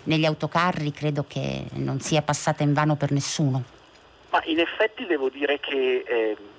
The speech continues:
Speaker 2: la principale acquisizione di questa tragedia, qui, almeno qui a Bergamo, è stato il ritrovare una forza da parte di, eh, tutto l'ospedale che non avevo mai visto e anche,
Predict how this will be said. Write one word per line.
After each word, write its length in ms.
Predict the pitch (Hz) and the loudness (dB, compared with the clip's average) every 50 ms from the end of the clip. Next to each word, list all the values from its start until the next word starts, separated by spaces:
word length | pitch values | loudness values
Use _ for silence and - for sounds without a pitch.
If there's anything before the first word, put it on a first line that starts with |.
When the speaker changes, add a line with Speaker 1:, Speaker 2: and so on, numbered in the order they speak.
| - 127 135 143 143 | -16 -10 -6 -2 0
Speaker 2:
la 100 | 143 143 | 0 0
principale 480 | - - 160 - - 165 - 156 156 | 0 -2 -8 -6 -8 -4 -2 0 0
acquisizione 600 | 160 - - 160 143 147 - - - 160 147 127 | 0 -2 -4 -8 -8 -8 -10 -8 -6 -4 -4 -4
di 100 | 120 120 | -6 -6
questa 540 | - - 117 - - - 113 104 104 101 98 101 - - - | -6 -8 -8 -6 -2 0 2 2 2 2 -2 -4 -10 -12 -6
tragedia, 580 | - - 135 131 - 127 131 139 139 160 156 - | 0 0 0 0 0 -2 -2 0 2 2 0 0
qui, 160 | - - 127 | 0 -2 -4
almeno 320 | 113 107 113 123 127 131 | -4 -2 -2 -2 0 0
qui 140 | 123 - 135 | 0 2 0
a 80 | 117 - | 2 2
Bergamo, 480 | 117 113 110 107 113 131 143 175 185 - - - - - - - - - - - | 2 2 2 2 0 -2 -2 -2 -4 -4 -10 -16 -16 -18 -20 -20 -20 -20 -12 -4
è 140 | - 156 147 - - | -2 -2 -2 -2 0
stato 280 | - 165 160 160 - 175 | 2 2 2 2 2 0
il 400 | 156 143 131 131 123 120 117 - - 117 | -2 0 2 2 4 4 2 0 -2 -6
ritrovare 440 | 117 135 135 - 147 135 139 135 127 | -6 -6 -2 0 2 4 4 4 2
una 140 | 123 120 117 | 2 -2 -2
forza 760 | - - - 147 139 123 117 - - - - 113 107 104 - - - - - - - 104 104 | -2 0 2 4 4 4 2 0 -4 -2 0 0 0 0 -2 -6 -10 -18 -18 -18 -18 -12 -2
da 120 | - 117 | -2 -2
parte 400 | - - 139 135 127 - - 120 | 2 2 0 0 0 -2 -6 -8
di, 240 | - 110 107 107 117 | -8 -6 -8 -8 -6
eh, 260 | - 113 110 104 104 - - - - - - - - - | -4 -2 -2 -2 -4 -6 -12 -20 -20 -20 -20 -20 -20 -14
tutto 340 | - - 208 - - - 160 | -12 -10 -10 -8 -2 0 0
l'ospedale 720 | 139 135 - - - 143 127 120 113 113 120 127 156 180 - - - - - - - - - - | 2 2 -2 -2 -2 0 2 2 2 2 2 2 0 0 -2 -6 -20 -20 -18 -18 -18 -18 -16 -8
che 80 | - 135 | -4 0
non 160 | 135 139 139 | 0 2 2
avevo 320 | 131 131 139 139 131 131 | 2 2 2 4 2 2
mai 160 | 123 120 123 | 0 0 -2
visto 480 | 113 110 110 113 - - - - - 202 - | -2 -4 -8 -10 -8 -2 0 2 2 0 0
e 160 | - 156 151 | 0 2 4
anche, 520 | 156 170 180 175 160 - 202 185 180 - | 4 4 2 0 -2 -2 0 0 0 -2